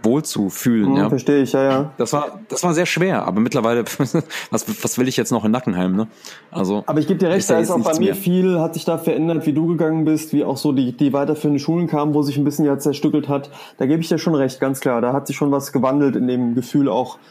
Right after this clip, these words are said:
Speaker 2: sozusagen, wo fühlt man sich wohl, mit wen, welchen Leuten ist man unterwegs, bin ich schon bei dir.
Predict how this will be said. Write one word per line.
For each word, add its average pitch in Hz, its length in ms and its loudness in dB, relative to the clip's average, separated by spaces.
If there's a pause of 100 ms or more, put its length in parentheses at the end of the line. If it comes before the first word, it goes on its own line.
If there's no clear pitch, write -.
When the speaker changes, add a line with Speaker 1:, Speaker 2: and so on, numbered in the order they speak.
(280)
Speaker 2:
sozusagen, 127 400 0
wo 135 80 2
fühlt 147 240 0
man 139 120 2
sich 123 180 -4
wohl, 143 200 4
mit 135 180 0
wen, 135 300 0
welchen 135 260 0
Leuten 139 240 0
ist 135 140 -2
man 139 100 0
unterwegs, 131 520 0
bin 165 180 -2
ich 156 60 -4
schon 147 160 2
bei 120 140 2
dir. 113 200 0